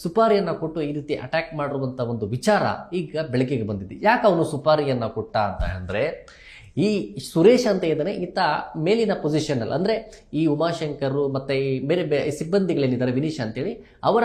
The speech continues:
ಮೇಲೆ ಆತ ಕೆಲಸ ಮಾಡ್ತಾ ಇದ್ದಂಥ ಕೆಲಸ, ಅದು ಅವ್ರ ಕೈಯಲ್ಲಿ ಕೆಲಸವನ್ನ ಅಲ್ಲಿ ಮಾಡಿಸ್ತಾ ಇದ್ದಂಥದ್ದು. ಆದ್ರೆ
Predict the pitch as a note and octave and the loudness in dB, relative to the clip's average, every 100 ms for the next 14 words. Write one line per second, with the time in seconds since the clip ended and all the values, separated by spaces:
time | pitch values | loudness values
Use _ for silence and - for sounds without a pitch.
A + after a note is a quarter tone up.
0 | F#3 D#3 D#3+ - - - D#3 F#3 - F#3+ | 2 2 0 -2 -6 -8 -2 0 2 4
1 | A3 B3 G3 E3 D3 B2+ B2 C3 C3+ A#2+ | 6 6 4 2 0 0 -2 -4 -6 -6
2 | C#3+ E3 D#3 E3 E3 E3 - C3 D#3 C3+ | 0 4 4 2 0 0 0 -2 -4 -6
3 | D3 F3+ C3+ C#3 B2+ B2 - A2 G2 G2 | -6 -4 -4 0 0 0 0 -2 -2 -6
4 | G2+ F#2 G2+ - - - D#3 G#3+ A#3+ F3 | -6 -8 -8 -12 -20 0 6 6 6 4
5 | G3+ | 0